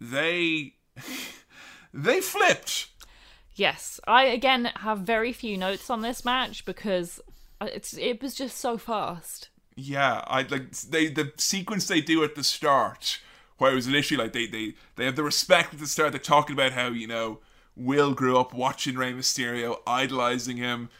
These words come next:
Speaker 1: They shake hands, and then it's like, "Let's see what you got." And they're both, like, springboard, cartwheel,
Speaker 2: Yeah.
Speaker 1: flip-de-doo. Yes, please.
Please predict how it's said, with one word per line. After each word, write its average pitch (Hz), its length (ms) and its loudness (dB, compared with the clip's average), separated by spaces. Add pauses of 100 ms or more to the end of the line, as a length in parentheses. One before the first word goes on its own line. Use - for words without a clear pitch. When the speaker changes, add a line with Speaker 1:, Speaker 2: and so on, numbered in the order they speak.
(100)
Speaker 1:
They 113 100 -10
shake 131 360 0
hands, 117 320 0
and 120 60 -8
then 120 100 -4
it's 113 120 -6
like, 113 220 -4 (100)
"Let's 120 220 -4
see 143 100 -2
what 120 220 -4
you 117 80 -8
got." 117 240 0
And 110 80 -10
they're 120 80 -8
both, 127 260 -2
like, 120 220 -4
springboard, 147 800 0
cartwheel, 143 600 4
Speaker 2:
Yeah. 127 140 0
Speaker 1:
flip-de-doo. 165 640 0
Yes, 160 520 4
please. 156 920 0